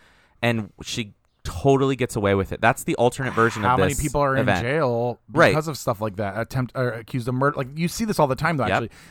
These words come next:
Speaker 2: The black man is, is accused when he's, like, seventeen years old of murder,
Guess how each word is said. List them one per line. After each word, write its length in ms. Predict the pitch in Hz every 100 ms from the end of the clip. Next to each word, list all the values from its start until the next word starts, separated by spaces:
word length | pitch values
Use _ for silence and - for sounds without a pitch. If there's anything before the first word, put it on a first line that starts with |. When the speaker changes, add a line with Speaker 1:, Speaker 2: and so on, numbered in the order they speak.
| -
Speaker 2:
The 80 | 135
black 340 | 120 120 -
man 240 | 160 147 160
is, 180 | 131 -
is 180 | 135 113
accused 340 | 110 - 143
when 100 | 127
he's, 100 | 123 113
like, 180 | 101
seventeen 420 | - 135 135 - 151
years 140 | 135
old 120 | 135
of 120 | 123
murder, 480 | 127 131 120 110 110